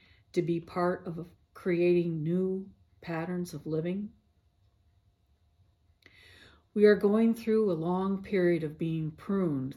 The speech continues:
throughout the spectrum of our lives, and worship is no different. We must be willing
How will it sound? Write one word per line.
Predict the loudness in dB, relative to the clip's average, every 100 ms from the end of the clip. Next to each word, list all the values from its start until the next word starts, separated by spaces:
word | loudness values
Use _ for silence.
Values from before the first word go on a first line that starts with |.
| -8
throughout | -4 -2 -2 -4 -8
the | -8
spectrum | -6 -4 -6 -6 -6
of | -6 -6
our | -6
lives, | -6 -6 -8 -10 -12 -16 -20 -20 _ _ -10
and | -6 -2
worship | -2 -2 -6 -10 -10
is | -14 -8
no | -6 -4
different. | -6 -8 -12 -16 -18 _ _ _ _ _ _ _ _ _ _ _ _ _ _ _ _ _ _ _ _ _ -20 -20 _
We | 2 2
must | 4 0 -2 0
be | 2
willing | 4 4 4 0 -4 -8